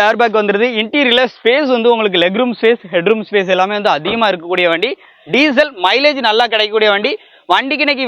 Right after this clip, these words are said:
வெளியூர், வெளியூர் மார்க்கெட்லாம் பாத்தீங்கன்னா குறைஞ்சது மூணு லட்சத்தி அறுபதாயிரம் ரூபாய், மூணு லட்சத்தி முப்பதாயிரம் ரூபாய்க்கு குறைஞ்சி வண்டி தமிழ்நாட்டுல எங்கேயுமே கிடையாது. இவங்க சொல்ற ரேட்டு ரெண்டு லட்சத்தி தொண்ணூறாயிரம் மட்டும்தான். அதையும் உடைச்சு கொடுக்க சூப்பரான பட்ஜெட்டுக்கு கண்டிப்பா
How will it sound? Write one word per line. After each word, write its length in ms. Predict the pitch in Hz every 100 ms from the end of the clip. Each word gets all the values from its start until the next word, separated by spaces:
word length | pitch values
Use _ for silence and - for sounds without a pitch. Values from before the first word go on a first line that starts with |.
| 220
வெளியூர், 320 | 254 277 269 254 190
வெளியூர் 300 | 240 285 254
மார்க்கெட்லாம் 420 | 240 240 247 262
பாத்தீங்கன்னா 300 | 226 214 240 247 233 -
குறைஞ்சது 380 | 190 220 240 262 226
மூணு 120 | 226 240
லட்சத்தி 300 | 233 202 202
அறுபதாயிரம் 360 | 190 196 185 190
ரூபாய், 160 | 196 185
மூணு 140 | 220 254
லட்சத்தி 260 | 240 202 208
முப்பதாயிரம் 440 | 175 - 202 185 190
ரூபாய்க்கு 220 | 220 277 - -
குறைஞ்சி 300 | 208 254 302
வண்டி 200 | 233 226 247 196
தமிழ்நாட்டுல 420 | 202 240 226 214
எங்கேயுமே 240 | 196 220 202
கிடையாது. 260 | 185 208 277 _ _ - -
இவங்க 180 | 208 196
சொல்ற 200 | 214 277 254
ரேட்டு 240 | 240 240 285 - _ _ -
ரெண்டு 160 | 208 285
லட்சத்தி 320 | 302 254 262 277 -
தொண்ணூறாயிரம் 600 | 240 254 254 254 294 247
மட்டும்தான். 480 | 214 208 277 262 196 147 147
அதையும் 320 | 180 254 302 269 202
உடைச்சு 240 | 208 247 247
கொடுக்க 220 | 233 214 277 - -
சூப்பரான 400 | 269 254 269 262 240
பட்ஜெட்டுக்கு 360 | 208 226 240 208
கண்டிப்பா 300 | 202 208